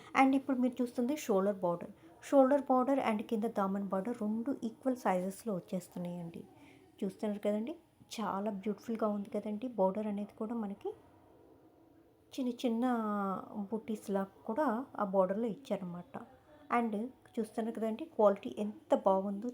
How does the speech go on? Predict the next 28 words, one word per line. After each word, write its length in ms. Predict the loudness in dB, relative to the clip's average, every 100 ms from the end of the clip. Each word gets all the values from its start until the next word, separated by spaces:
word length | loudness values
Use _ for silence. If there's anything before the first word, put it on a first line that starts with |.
| -10
చాలా 400 | -10 -6 -4 -4
స్మూత్ 540 | -6 -4 -2 -2 -4 -12
ఫినిషింగ్‌లో 600 | -6 -6 -6 -8 -6 -6
ఉందండి 420 | -8 -10 -10 -10 -12 -20 -20 -20 -6
శారీ 400 | 2 2 2 -6
అనేది. 320 | -8 -12 -16 -20 _ -20 0
And 180 | 2 4 4 2
నెక్స్ట్ 240 | 2 -2 -8
ఇప్పుడు 180 | -4
మీరు 200 | -4 -4 -4
చూస్తుంది 400 | -8 -4 -4 -4
వచ్చేసి 440 | -6 -8 -6 -4 -4 -4 -12 _ -6
శారీ 380 | 2 2 4 0
యొక్క 260 | -2 0 0 0 -4 -6 6
బ్లౌజ్ 340 | 8 8 6
అనమాట. 320 | -4 -4 -8 -12 -18 _ _ 2
శారీ 240 | 8 8 6
అంతా 200 | 0 -2 0
మనకి 280 | 0 -2 -6
ప్లెయిన్ 260 | 2 4 4
ఇచ్చారు 320 | -2 -2 -4
కాబట్టి 460 | -2 -4 -4 -6 -4 -4 -6 -20 _
బ్లౌజ్ని 460 | 2 6 6 4 0
మనకి 320 | 0 -2 -4 -4
బ్రొకెట్‌గా 600 | -2 0 0 -2 -4 -2 -2
ఇచ్చారండి, 640 | -2 -4 -4 -4 -12 -14 -18 -20 -20 _ _ -20 -20 -4
మంచి 360 | 0 0 0 -4
రిచ్‌గా. 440 | -4 -6 -10 -12